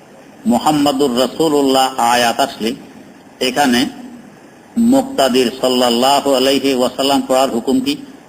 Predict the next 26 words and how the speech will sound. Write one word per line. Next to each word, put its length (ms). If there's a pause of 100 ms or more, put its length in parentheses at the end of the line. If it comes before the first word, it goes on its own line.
জি 140
না, 120
পড়বে 360
না, 100
চুপচাপ 440
থাকবে। 280 (880)
প্রশ্ন, 340 (680)
তাবিজ 420
ব্যবহার 460
না 140
করার 340
জন্য 240
নাকি 260 (140)
আঠারোটি 420
হাদিস 300
আছে, 240 (640)
কিন্তু 300 (120)
ব্যবহারের 460
জন্য 200 (100)
কি 180
কোনো 260
হাদিস 360
নেই? 160 (540)
অথবা 360
তাবিজ 400
ব্যবহার, 340